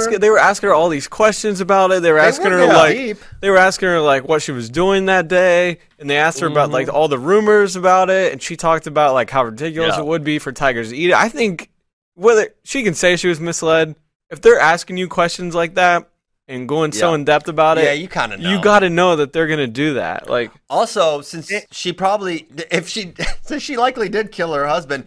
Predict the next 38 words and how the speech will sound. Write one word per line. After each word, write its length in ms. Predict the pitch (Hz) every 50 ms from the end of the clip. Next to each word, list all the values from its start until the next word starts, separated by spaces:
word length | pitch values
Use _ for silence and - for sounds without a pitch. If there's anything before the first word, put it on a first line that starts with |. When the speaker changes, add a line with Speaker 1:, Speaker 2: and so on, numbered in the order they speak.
| _ _ -
Speaker 2:
it 160 | - 196 202
should 220 | 202 - 330 320 277
be 100 | 269 240
in 60 | 220
the 100 | 196 180
back 260 | 165 196 196 196 196
of 80 | 196 180
her 80 | 185 175
mind 260 | 170 180 180 170 156
at 100 | 151 151
all 180 | 156 165 160
times 400 | - 156 151 147 139 131 127 -
that 120 | 135 120 -
the 100 | 165 156
other 220 | 165 170 175 190 -
<laughs> 60 | -
shoe 180 | - 175 175 156
may 200 | 139 131 131 123
drop 400 | 110 - 143 139 131 117 - -
at 120 | 123 -
some 300 | 170 147 - - - 208 131
point. 240 | 110 - 104 - _ _ _ _ - - _ _ _ _
Speaker 3:
<laughs> 80 | - - - _ _ _ _ _ _ _ _ _ _ _ _ _ _ _ _ - - - _ _ _ _ - -
Speaker 2:
Uh, 360 | - 117 123 123 123 120 113 110
Speaker 3:
Piles, 540 | 170 196 247 294 285 262 214 170 131 - - _ _ -
are 80 | 139
you 100 | 165 190
gonna 140 | 240 247 254
get 140 | 233 240 220
us 80 | 202
kicked 260 | 220 - 202 185 165 190
up 140 | 165 143
air 160 | 151 147 147 143
for 160 | - 143 135
accusing 500 | 123 - _ _ - 139 139 131 123 117
Carol 200 | - 127 117 101
Baskins 460 | 90 107 110 110 110 - 117 110 104
of 80 | 101